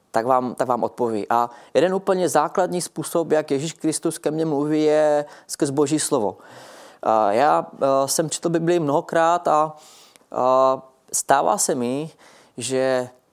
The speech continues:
když se modlím a hledám nějakou odpověď, toužím po to, aby Pán Bůh mi řekl, o, odpověď na něco, co já řeším, tak, eh, si otevřu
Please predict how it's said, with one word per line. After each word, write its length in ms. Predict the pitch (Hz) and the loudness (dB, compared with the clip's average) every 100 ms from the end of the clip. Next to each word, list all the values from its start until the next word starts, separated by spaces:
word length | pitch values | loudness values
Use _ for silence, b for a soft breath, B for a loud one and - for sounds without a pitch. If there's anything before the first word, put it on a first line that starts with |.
| - | -10
když 120 | 127 | -6
se 100 | 143 | -2
modlím 540 | 131 165 156 156 160 | 0 0 0 -2 -2
a 20 | 139 | 0
hledám 540 | 120 - 202 170 117 - 117 | 2 2 2 0 -6 -10 -6
nějakou 280 | 113 - | -4 -2
odpověď, 680 | - - 220 160 110 185 - - B B B B - _ | -4 -2 -2 0 0 -4 -10 -18 B B B B -20 _
toužím 320 | 131 165 185 | -2 -2 -2
po 220 | 156 143 | 0 0
to, 120 | 139 | 0
aby 140 | 139 143 | 0 0
Pán 340 | - 127 147 | -2 -2 0
Bůh 120 | 175 | 0
mi 120 | 170 147 | -2 -2
řekl, 560 | 135 - 151 165 170 - _ _ | -4 0 2 2 0 -4 _ _
o, 580 | 135 135 139 135 127 - - - - - | 0 2 2 2 2 -2 -8 -20 -20 -12
odpověď 380 | - 143 190 175 | -8 -4 -2 0
na 80 | 143 | 0
něco, 200 | 160 170 | -2 -2
co 140 | - | 0
já 120 | 156 175 | 0 0
řeším, 500 | 139 - 120 135 151 | -2 -4 -4 -4 -4
tak, 220 | 151 - | -4 0
eh, 200 | 151 151 B B B B B | -2 -2 B B B B B
si 140 | - | -2
otevřu 480 | - 139 170 226 214 | 0 0 0 2 0